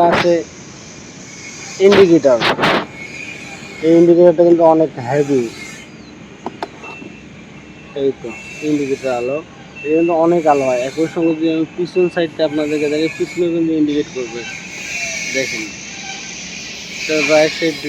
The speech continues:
দেখাচ্ছে। এরপর যদি আমি লেফট সাইডে এবং মিটারে কিন্তু দেখেন, আপনারা মিটারেও দেখতে পারবেন রাইট সাইডে ইন্ডিকেট করতেছে। এরপর যদি লেফট সাইডে দেন, লেফট সাইডেও ইন্ডিকেট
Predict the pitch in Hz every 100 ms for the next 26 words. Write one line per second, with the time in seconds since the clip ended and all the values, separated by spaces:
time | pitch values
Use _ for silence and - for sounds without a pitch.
0 | 139 151 160 160 170 147 151 151 165 160
1 | 151 165 156 143 156 156 151 139 160 160
2 | 160 165 156 160 175 180 175 175 175 151
3 | 151 196 330 - - - - - 160 160
4 | 160 165 175 165 160 - 156 151 139 147
5 | 139 - - - 135 131 143 143 - 151
6 | 147 147 147 139 - - - - 143 143
7 | 139 - 120 - 120 - 107 - - -
8 | - - - - - - - 151 147 165
9 | 151 160 151 160 - 165 156 165 151 151
10 | 143 139 147 - 151 151 156 143 143